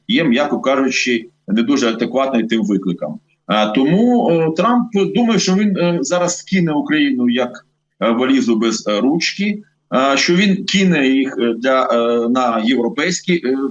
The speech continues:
значить, плечі, е, і їхню відповідальність. Е, а він буде говорити про Путіна, з Путіним про якісь там угоди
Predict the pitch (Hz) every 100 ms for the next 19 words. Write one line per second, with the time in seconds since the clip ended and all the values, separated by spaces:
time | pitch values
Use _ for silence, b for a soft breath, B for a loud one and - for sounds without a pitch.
0 | - 127 139 135 131 135 143 143 - 127
1 | 113 - _ 101 110 117 107 131 156 165
2 | 156 147 156 139 123 127 123 120 113 -
3 | - _ _ _ - 113 - 127 135 131
4 | 202 240 170 226 180 147 160 196 180 131
5 | 120 185 196 180 165 - - 190 202 170
6 | 143 131 135 165 170 151 143 131 127 131
7 | 175 156 143 117